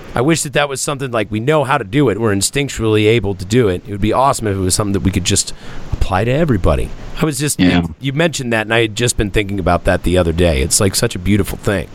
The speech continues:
Speaker 1: You know, you're not supposed to get along with people all the time. Like,
Speaker 2: Yeah.
Speaker 1: there's this
Speaker 2: Well, it comes back. Yeah.
Speaker 1: Yeah, th-,
Speaker 2: Go ahead.
Speaker 1: th-, there seems to be, like, this dream of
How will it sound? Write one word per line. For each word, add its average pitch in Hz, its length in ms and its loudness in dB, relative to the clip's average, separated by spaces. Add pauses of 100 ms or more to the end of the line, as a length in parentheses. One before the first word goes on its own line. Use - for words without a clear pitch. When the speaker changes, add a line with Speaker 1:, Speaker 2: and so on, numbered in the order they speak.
(340)
Speaker 1:
You 120 80 2
know, 113 40 -2
you're 123 100 0
not 151 180 -2
supposed - 400 -2
to 113 60 -10
get 98 100 -6
along 92 280 0
with 85 140 -4
people 90 280 4
all 85 140 4
the - 80 -4
time. - 300 0 (2000)
Like, 101 280 0
Speaker 2:
Yeah. 80 240 4 (280)
Speaker 1:
there's 120 260 2
this 123 200 4
Speaker 2:
Well, 147 100 6
it 143 60 0
comes 147 260 2
back. 139 240 0 (360)
Yeah. 107 180 2 (380)
Speaker 1:
Yeah, 135 160 2
th-, 127 200 -2
Speaker 2:
Go 113 100 2
ahead. 113 180 2
Speaker 1:
th-, - 120 -20
there 139 140 0
seems 185 360 2
to 165 100 2
be, 156 220 4
like, 131 480 0 (400)
this 131 240 0
dream 175 540 4
of 123 280 -2